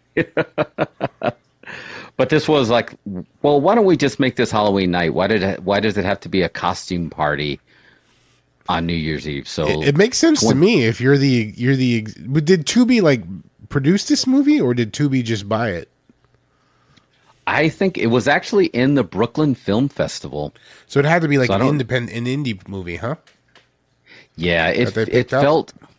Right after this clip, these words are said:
Speaker 1: yeah, it felt pretty clean. And so
Speaker 2: Yeah.
Speaker 1: I, I would, I, I wish that, that was one of my gripes with this. I wish it felt a little grittier. Um, but yeah, la-, I didn't see who the, uh, actual production company was on it.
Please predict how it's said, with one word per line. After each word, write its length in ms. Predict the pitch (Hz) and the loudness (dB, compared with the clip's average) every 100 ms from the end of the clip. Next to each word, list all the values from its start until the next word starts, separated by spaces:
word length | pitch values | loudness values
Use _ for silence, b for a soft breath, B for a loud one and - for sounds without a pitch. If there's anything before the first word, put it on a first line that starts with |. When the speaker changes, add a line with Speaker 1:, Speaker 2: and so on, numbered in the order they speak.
| _ _ - | _ _ -6
Speaker 1:
yeah, 180 | 98 | -2
it 80 | 92 | -2
felt 260 | - 170 - | 0 0 0
pretty 260 | - 165 | -2 -2
clean. 480 | 139 - 92 82 76 - - b b b b b b b - | -2 -4 -4 -2 -6 -10 -20 b b b b b b b -6
And 220 | 90 95 | -4 -2
so 120 | 110 | 0
Speaker 2:
Yeah. 80 | 110 | 0
Speaker 1:
I, 40 | |
I 80 | 87 | 2
would, 220 | 104 110 | 2 2
I, 200 | - 104 104 | 2 0 0
I 80 | 95 | 0
wish 260 | 104 156 - | 0 0 -2
that, 140 | 92 | -2
that 160 | 113 123 | 2 2
was 180 | 131 113 - | 2 0 -4
one 180 | 104 107 | 0 2
of 60 | |
my 140 | 101 90 | 2 0
gripes 380 | 80 82 90 | 0 -2 -2
with 120 | - 107 | -2 -2
this. 240 | 117 98 - | -2 -2 -4
I 120 | 85 | -2
wish 280 | 80 85 95 | -2 -2 -2
it 100 | 85 | -2
felt 260 | 92 87 | -2 -2
a 40 | 82 | -2
little 280 | 80 80 | -2 -4
grittier. 540 | 71 76 76 82 101 101 _ _ _ _ _ _ _ _ _ _ - | -6 -6 -4 0 0 -2 _ _ _ _ _ _ _ _ _ _ -10
Um, 460 | 78 78 80 80 76 | -6 -4 -4 -4 -6
but 200 | 87 73 | -6 -4
yeah, 140 | 87 | -4
la-, 240 | 85 90 95 | -4 -4 -6
I 100 | 92 | -6
didn't 200 | 113 107 | -4 -4
see 200 | - 92 | -4 -4
who 200 | 87 90 | 0 0
the, 220 | 82 82 | 0 -2
uh, 260 | 80 78 78 | -2 -2 -4
actual 380 | 71 85 - 76 | -6 -6 -6 -10
production 560 | - 73 80 - 85 | -8 -8 -6 -6 -10
company 420 | 76 82 76 76 71 | -10 -10 -10 -10 -8
was 280 | 73 78 | -6 -6
on 180 | 76 71 | -6 -8
it. 140 | 73 | -8